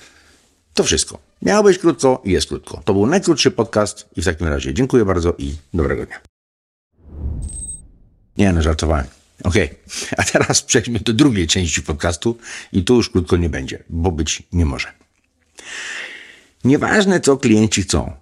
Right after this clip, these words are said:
istotne jest tylko, po co to chcą. Jeśli tak ustawisz swoją komunikację z klientami, ze swoim rynkiem, wtedy, kiedy z nimi rozmawiasz, lub strategię komunikacji marki, firmy,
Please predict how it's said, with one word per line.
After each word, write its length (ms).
istotne 460
jest 140
tylko, 440
po 160
co 160
to 160
chcą. 320
Jeśli 280
tak 360
ustawisz 680
swoją 340
komunikację 720
z 60
klientami, 540
ze 100
swoim 260
rynkiem, 520
wtedy, 460
kiedy 260
z 60
nimi 220
rozmawiasz, 600
lub 360
strategię 720
komunikacji 720
marki, 540
firmy, 500